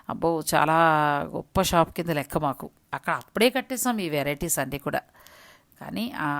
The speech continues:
ఆ తర్వాత మళ్ళీ మారి మళ్ళీ మళ్ళీ వస్తున్నాయి. ఇవన్నీ ఇప్పుడు కాదండి, ట్వంటీ ఇయర్స్ బ్యాక్ మేము కొంచెం యంగ్గా ఉన్నప్పుడే వచ్చిన శారీస్.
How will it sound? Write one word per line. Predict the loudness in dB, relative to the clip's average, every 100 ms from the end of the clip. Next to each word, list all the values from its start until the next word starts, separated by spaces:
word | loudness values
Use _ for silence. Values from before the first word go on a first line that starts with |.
| -4
ఆ |
తర్వాత | -6 -2 -2 0
మళ్ళీ | 2 2 0 -2
మారి | 0 2 0 0
మళ్ళీ | -2 0
మళ్ళీ | 0 2
వస్తున్నాయి. | 2 4 4 2 2 0 -4 _ _ _ _ -12
ఇవన్నీ | -6 -6 -2 -2
ఇప్పుడు | 0 0
కాదండి, | 2 2 0 -4 -6 -8 -4
ట్వంటీ | -2 -2 -4
ఇయర్స్ | -4 -4 -6
బ్యాక్ | -4 -6 -6
మేము | -8 -8
కొంచెం | -8 -6 -4
యంగ్గా | -2 2 2
ఉన్నప్పుడే | 2 0 2 0
వచ్చిన | 0 -2
శారీస్. | -2 -2 -4 -6 -8